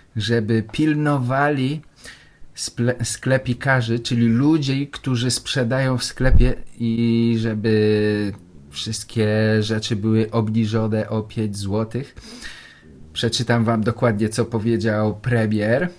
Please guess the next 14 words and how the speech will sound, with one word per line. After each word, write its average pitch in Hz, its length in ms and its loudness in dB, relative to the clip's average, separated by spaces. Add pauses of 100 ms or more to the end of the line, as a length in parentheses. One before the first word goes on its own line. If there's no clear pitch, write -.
(520)
Czekajcie, 95 540 -8
troszeczkę 107 600 -4
przesunę, 104 640 -4
żeby 98 300 -4
widział. 98 720 -2
Okej. 92 600 -6 (640)
„Apeluję 131 1000 2 (220)
do 120 220 0
wszystkich - 680 -6
przedsiębiorców, 117 1600 0
którzy 131 440 -4
handlują 123 1160 0 (460)
towarami 127 1300 0 (500)
żywnościowymi”, 120 1600 0